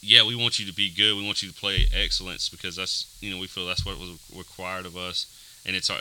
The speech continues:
you know, like, I really feel it's my calling to play drums. And, you know,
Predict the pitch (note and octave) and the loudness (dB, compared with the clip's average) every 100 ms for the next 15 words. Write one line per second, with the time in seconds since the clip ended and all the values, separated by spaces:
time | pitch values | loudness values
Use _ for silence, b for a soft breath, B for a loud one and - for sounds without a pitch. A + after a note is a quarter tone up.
0 | E2 F#2+ F2+ E2+ F2 F#2+ G2+ F#2+ F#2+ F2 | -2 -4 -4 -6 -4 -4 -4 -4 -6 -8
1 | F#2 F2+ - E2+ - F2+ F#2 F2 E2 F#2 | -8 -8 -10 -12 -10 -8 -8 -10 -12 -12
2 | E2 D#2+ F#2 G2 F2 - B B B B | -12 -10 -10 -10 -8 -8 B B B B
3 | B - G2 F#2 F2 E2+ - - - - | B -2 0 0 -2 -10 -16 -20 -20 -14
4 | G2+ F2+ E2+ | -8 -6 -6